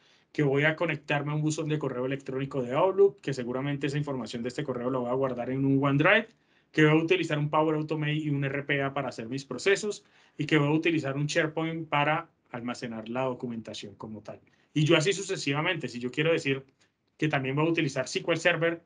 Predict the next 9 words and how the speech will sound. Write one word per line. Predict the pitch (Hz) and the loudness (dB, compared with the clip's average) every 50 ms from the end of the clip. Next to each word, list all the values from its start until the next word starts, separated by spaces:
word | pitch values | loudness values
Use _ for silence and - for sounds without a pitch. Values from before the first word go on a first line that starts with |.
| _ | _
yo | - 123 127 123 | -8 -8 -8 -8
selecciono | - - 151 151 139 - - - 135 131 135 | -4 -4 -2 -2 -2 -4 -4 -6 -6 -4 -4
acá | - - 170 | 0 2 4
y | 170 165 | 4 6
voy | 156 147 151 165 | 6 6 6 6
agregando | 180 202 190 175 156 165 165 165 170 180 180 | 6 6 4 4 2 0 0 0 0 -2 -2
las | 175 170 160 147 | -2 -2 -4 -4
diferentes | 147 135 - 135 127 127 127 127 - - 151 156 151 - - _ _ _ _ _ _ _ | -6 -6 -6 -8 -8 -8 -8 -8 -6 -4 -4 -4 -4 -6 -12 _ _ _ _ _ _ _
herramientas | - 160 147 151 151 147 147 156 170 180 190 196 190 - - 202 214 247 247 - - _ | -2 0 2 2 2 2 2 2 0 0 -2 -2 -6 -6 -4 -4 -4 -4 -6 -12 -16 _